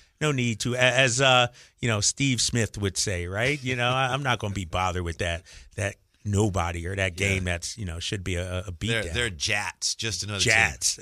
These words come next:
Speaker 1: just
Speaker 2: Yeah.
Speaker 1: another. Ah, I like that.
Speaker 2: Yeah.
Speaker 1: Exactly.
Speaker 2: Yeah. Well, uh, a lot of people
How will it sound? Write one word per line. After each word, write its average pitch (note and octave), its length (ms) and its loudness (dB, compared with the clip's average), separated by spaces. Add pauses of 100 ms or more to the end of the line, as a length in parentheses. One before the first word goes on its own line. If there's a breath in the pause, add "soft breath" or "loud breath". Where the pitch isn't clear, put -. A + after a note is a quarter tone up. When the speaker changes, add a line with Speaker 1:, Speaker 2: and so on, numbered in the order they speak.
Speaker 1:
just B2 240 -2
Speaker 2:
Yeah. D3 40 -4
Speaker 1:
another. C3+ 260 -2
Ah, G#3+ 220 0
I - 40 0
like D3 240 -6
that. F#2+ 200 -4 (160 loud breath)
Speaker 2:
Yeah. E2+ 160 -6
Speaker 1:
Exactly. E2 800 -2
Speaker 2:
Yeah. D2+ 400 -10 (220)
Well, C#3+ 440 2
uh, A2+ 240 2
a G#2 60 -2
lot A2 220 2
of A#2 100 -2
people A2 500 -4